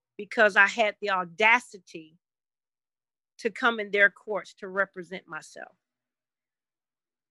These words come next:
Um, but I did not do what they said I did. And I had to prove that. I didn't do it. It's like being accused of something, you know,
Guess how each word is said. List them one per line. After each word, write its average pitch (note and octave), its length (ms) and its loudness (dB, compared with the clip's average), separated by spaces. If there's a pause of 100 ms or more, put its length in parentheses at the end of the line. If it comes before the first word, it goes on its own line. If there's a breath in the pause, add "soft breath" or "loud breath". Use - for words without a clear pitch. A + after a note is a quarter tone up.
Um, F#3+ 640 4 (480)
but A3+ 160 2 (140)
I A3 340 2
did G3 260 -10
not G3 180 -8 (180)
do F#3+ 360 -12
what F#3 240 -10
they F#3 140 -6
said F3+ 360 -6
I D3+ 220 -10
did. D#2+ 200 -20 (1160)
And F#3 140 4
I G#3 120 10 (160)
had A3+ 260 2
to F#3+ 120 -14 (180)
prove C4 340 -6
that. D#3 120 -8 (560)
I F#3 60 -2
didn't A3+ 200 8
do G#3 240 4
it. - 80 -20 (420)
It's G3+ 180 -6
like G#3+ 260 8
being A#3 180 4
accused C#4+ 500 2
of A3 80 -16
something, G#3+ 460 0
you G3+ 160 0
know, F3+ 380 2